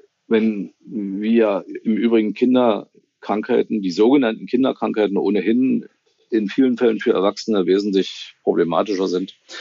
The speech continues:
als für Kinder. Nun ist der Keuchhusten von besonders großer Gefahr für sehr junge Kinder, für Neugeborene und Säuglinge, aber auch für Senioren und vor allem für Menschen mit immunsupprimierenden Erkrankungen oder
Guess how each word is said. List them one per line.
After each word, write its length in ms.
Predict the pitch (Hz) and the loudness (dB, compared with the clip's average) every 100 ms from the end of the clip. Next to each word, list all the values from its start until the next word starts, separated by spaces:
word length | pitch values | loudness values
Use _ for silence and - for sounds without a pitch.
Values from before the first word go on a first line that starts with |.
| - - - | -14 -16 -6
als 260 | 104 101 - | -2 -2 -2
für 180 | - 101 | -2 0
Kinder. 380 | - 117 98 | 2 2 2
Nun 300 | 90 98 101 | 0 0 -2
ist 440 | - 113 - - - | -2 -6 -6 -10 -4
der 100 | - | -4
Keuchhusten 840 | - 101 127 143 135 - 127 127 - - - - - - _ _ | 0 0 2 2 0 -2 0 0 -2 -12 -16 -14 -16 -18 _ _
von 600 | - 107 101 101 101 90 - _ _ _ _ _ _ _ - | 0 2 4 2 2 0 -6 _ _ _ _ _ _ _ -10
besonders 600 | 95 90 98 123 127 - | -4 -2 2 2 2 0
großer 340 | 101 113 127 | 0 2 2
Gefahr 460 | 104 98 101 101 104 | 0 0 0 2 0
für 360 | - 104 95 | -2 0 0
sehr 320 | 87 90 87 82 | 0 0 0 2
junge 320 | 92 131 143 | 2 4 2
Kinder, 400 | - 156 156 160 | -2 -4 -2 -2
für 160 | - | 0
Neugeborene 720 | 101 87 101 90 95 98 98 98 | 2 2 2 2 2 2 2 0
und 240 | 92 82 | -4 -8
Säuglinge, 520 | - 80 101 139 143 | -2 -2 0 0 2
aber 300 | - 101 113 | 2 2 2
auch 120 | - | 0
für 160 | - 107 | -4 -2
Senioren 480 | 90 82 82 113 127 | 0 0 2 2 2
und 140 | - | -2
vor 160 | - 67 | 0 0
allem 180 | 92 98 | 0 0
für 100 | 92 | 0
Menschen 440 | 87 95 - 95 | 0 -2 0 0
mit 320 | 85 - - _ - - - - _ _ | 0 -2 -12 _ -20 -20 -18 -20 _ _
immunsupprimierenden 920 | - 101 113 107 98 - 95 98 98 85 | -2 2 2 2 -2 0 2 2 2 0
Erkrankungen 840 | 87 - 95 95 95 90 87 85 - | -4 -4 -4 0 0 0 -2 -6 -6
oder 420 | 95 87 87 | -4 0 0